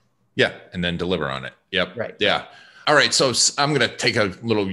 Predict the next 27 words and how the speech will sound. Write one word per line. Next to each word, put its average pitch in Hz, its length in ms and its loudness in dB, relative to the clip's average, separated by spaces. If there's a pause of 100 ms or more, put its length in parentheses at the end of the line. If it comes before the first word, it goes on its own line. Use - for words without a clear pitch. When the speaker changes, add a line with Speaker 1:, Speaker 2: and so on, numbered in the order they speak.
(180)
Speaker 1:
side 110 680 0
street - 360 0
here 110 160 2
'cause 95 140 -4
we've, 104 200 -4
you've 117 140 2
been 113 80 0
talking 110 360 0
S 104 220 2
E - 140 6
O. 101 200 2
Speaker 2:
Do - 220 -14
it. - 60 -16 (260)
Speaker 1:
Um, 95 420 0
you 139 80 2
know, 135 100 6
what 160 320 2
S 196 200 2
E 180 120 4
O 170 240 6
tactics 113 500 -4
are 113 120 2
working 110 340 -2
for 107 180 -6
you 101 360 0
right 87 420 -2
now? 90 500 -2